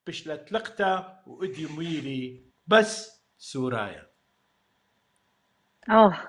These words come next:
Speaker 1: رابيلا. أيام شخت إلى رابا قرطة رابا إلى أني، يعني، أني طلع أني من رقال أونياتي من، من ده الشيء.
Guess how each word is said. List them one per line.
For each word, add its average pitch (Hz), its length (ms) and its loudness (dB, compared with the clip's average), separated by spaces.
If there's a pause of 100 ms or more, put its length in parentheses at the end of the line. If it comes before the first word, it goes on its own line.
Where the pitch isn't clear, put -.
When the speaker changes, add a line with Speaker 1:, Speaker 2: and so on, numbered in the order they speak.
(160)
Speaker 1:
رابيلا. 156 720 6 (420)
أيام 175 280 6
شخت - 320 -4
إلى 160 460 4 (680)
رابا 147 440 0
قرطة 131 340 -6
رابا 139 320 -2
إلى 131 260 -2
أني، 120 440 -8 (840)
يعني، 135 280 -2
أني 147 140 -4
طلع 139 340 4
أني 123 220 -4
من 117 260 -10
رقال 110 320 -8
أونياتي 110 720 -8 (1000)
من، 107 420 -6
من 110 140 -2
ده 98 220 2
الشيء. 95 400 -4